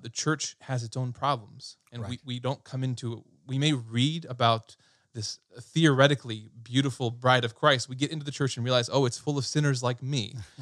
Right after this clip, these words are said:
Speaker 2: <laughs>
Speaker 1: you know, and it's a messy place. And so we're trying to figure out, you know, we wanna use our gifts well, we wanna be good, faithful laymen, um, but it takes a lot of encouragement and a lot of patience and a lot of prayer.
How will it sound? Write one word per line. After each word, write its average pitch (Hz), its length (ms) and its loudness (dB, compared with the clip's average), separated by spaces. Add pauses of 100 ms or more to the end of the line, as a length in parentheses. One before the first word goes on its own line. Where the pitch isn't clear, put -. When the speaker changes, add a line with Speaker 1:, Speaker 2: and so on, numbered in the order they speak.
Speaker 2:
<laughs> - 320 -16
Speaker 1:
you 127 100 -2
know, 123 140 2
and 127 100 0
it's 135 140 -2
a 135 40 -2
messy 135 340 2
place. 185 300 -2
And 120 100 -8
so 127 100 -6
we're 131 160 -2
trying 139 180 -4
to 120 60 -10
figure 123 240 -6
out, 117 180 -2
you 139 80 -14
know, 117 60 -6
we 113 80 -8
wanna 107 260 -8
use 143 220 -4
our 135 100 0
gifts 127 360 -4
well, 120 200 -6
we 117 80 -10
wanna 117 160 -6
be 113 180 -10
good, 123 360 -4
faithful 127 440 -10
laymen, 110 400 -8 (500)
um, 101 360 -8
but 117 120 -10 (120)
it 120 200 -14
takes 123 200 -10
a 120 60 -6
lot 113 140 4
of 110 60 -4
encouragement 127 520 -2
and 110 80 -14
a 104 60 -10
lot 101 100 -6
of 104 100 -16
patience 127 480 -6
and 110 100 -14
a 101 40 -12
lot 101 80 -12
of - 100 -20
prayer. - 360 -14